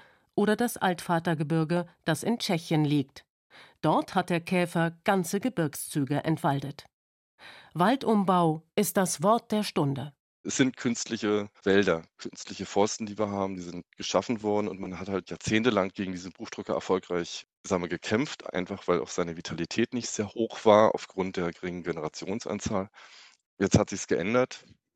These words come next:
Speaker 2: Er ist jetzt in der Lage, zwei, drei Generationen zu machen. Gleichzeitig sind die Fichten mehr gestresst. Das heißt, es sind nicht mehr so viele Buchdrücker notwendig, um ihn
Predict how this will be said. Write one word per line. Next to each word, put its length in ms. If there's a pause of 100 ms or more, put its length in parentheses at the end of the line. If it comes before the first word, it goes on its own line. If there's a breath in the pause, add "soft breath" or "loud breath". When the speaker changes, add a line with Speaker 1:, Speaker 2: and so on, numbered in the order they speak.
(120)
Speaker 2:
Er 140
ist 160
jetzt 180
in 40
der 60
Lage, 420
zwei, 360
drei 260
Generationen 640
zu 140
machen. 220
Gleichzeitig 500
sind 160
die 60
Fichten 380
mehr 140
gestresst. 480
Das 160
heißt, 220
es 60
sind 100
nicht 100
mehr 140
so 100
viele 160 (100)
Buchdrücker 400
notwendig, 520
um 100
ihn 160